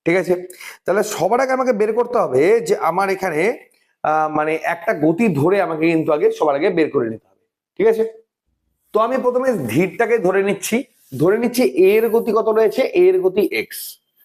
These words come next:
তাহলে এ যদি গতি এক্স হয়, তাহলে বি এর গতি কি হবে? এক্স এর থেকে তিন বেশি, মানে এক্স প্লাস থ্রি, এটা হলো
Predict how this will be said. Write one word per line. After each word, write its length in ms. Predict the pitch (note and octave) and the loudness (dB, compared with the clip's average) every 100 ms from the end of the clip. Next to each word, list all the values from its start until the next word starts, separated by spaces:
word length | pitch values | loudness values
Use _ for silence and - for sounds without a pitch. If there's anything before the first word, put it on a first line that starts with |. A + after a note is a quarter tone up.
| _ _ _ _ _ E3 | _ _ _ _ _ -4
তাহলে 140 | F3+ | -2
এ 280 | - F#3 G#3+ C4 B3+ F#3+ | 0 2 2 2 2 0
যদি 300 | F3 A3 A#3 A#3+ | 2 2 2 2
গতি 320 | E3+ F3 F3 F#3+ - F#3 | 0 0 0 0 2 0
এক্স 300 | F#3 - C#3+ | 0 -4 0
হয়, 280 | A2 A2 F3 | 2 2 0
তাহলে 240 | F3 F#3+ F3+ | 0 0 0
বি 280 | B2 D#3 G3 | 0 2 4
এর 100 | A3+ | 2
গতি 240 | G#3+ A3 G3 | 2 -2 -2
কি 120 | G3 | 0
হবে? 220 | E3 B2 G#2 - | 0 0 -2 -2
এক্স 220 | D#3+ E3 G#3+ | -2 0 -2
এর 80 | |
থেকে 220 | G#3 G3 G3 | 0 0 0
তিন 200 | G3 G3 F#3 - | 2 2 0 0
বেশি, 320 | E3 - G#3+ A#3 - _ _ _ | 0 0 -6 -10 -16 _ _ _
মানে 140 | C3+ | -4
এক্স 280 | D3 D#3 - - | 0 -2 -2 -2
প্লাস 200 | C#3+ D#3 - | 0 0 -2
থ্রি, 140 | - - - _ _ _ _ _ - | -16 -18 -20 _ _ _ _ _ -6
এটা 180 | D#3+ E3+ | -2 0
হলো 200 | D#3 | 2